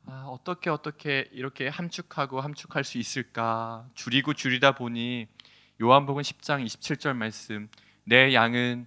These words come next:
내 음성을 들으며 나는 그들을 알며 그들은 나를 따르느니라." 그리고 이렇게 제가 문장으로 한번 정리해 봤습니다. 믿음의 역사란 내가 가지고 있는 믿음을 활용하여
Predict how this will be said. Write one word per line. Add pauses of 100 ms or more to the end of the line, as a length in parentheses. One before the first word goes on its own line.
내
음성을
들으며 (260)
나는
그들을
알며 (240)
그들은
나를
따르느니라."
그리고
이렇게
제가
문장으로
한번
정리해
봤습니다. (480)
믿음의
역사란 (1000)
내가
가지고
있는
믿음을
활용하여